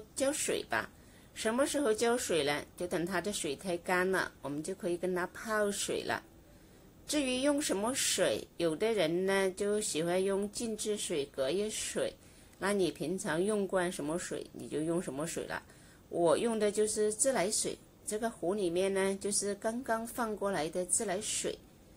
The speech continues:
那我就会往里面加水。那水位的高度呢，就是根部的七八分的高度，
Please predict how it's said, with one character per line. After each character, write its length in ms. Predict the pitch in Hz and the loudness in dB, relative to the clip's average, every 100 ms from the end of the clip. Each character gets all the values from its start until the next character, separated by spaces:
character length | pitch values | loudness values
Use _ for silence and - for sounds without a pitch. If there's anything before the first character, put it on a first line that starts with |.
| - - | -20 -12
那 200 | - 208 | -2 0
我 180 | 180 131 | 2 0
就 180 | 139 196 | -4 -4
会 180 | 220 214 | 2 2
往 280 | 196 107 - - - - - | 4 0 -2 -12 -20 -16 -8
里 140 | 143 | -6
面 260 | 135 165 170 | -4 -4 -6
加 320 | - 214 208 233 | -6 -4 -4 -4
水。 360 | - - 165 - - - - - - - - - - | -2 -2 -4 -8 -20 -20 -20 -20 -20 -20 -20 -20 -2
那 120 | 269 | 2
水 280 | - - 180 | 2 4 4
位 160 | 190 233 | 4 2
的 100 | 220 | 2
高 260 | - 233 254 | 6 6 6
度 240 | 262 254 | 2 4
呢， 240 | 220 208 214 | 4 2 -2
就 140 | - 208 | -4 2
是 180 | - 208 | 2 2
根 260 | 240 277 | -2 -4
部 160 | 302 233 | -2 -4
的 280 | 226 180 165 - | 0 -2 -2 -2
七 300 | - - 226 | 0 2 0
八 220 | - 196 | 4 2
分 280 | 202 208 196 | 4 0 2
的 100 | 185 | 0
高 240 | 180 190 190 | 2 0 0
度， 280 | - 214 | -2 -2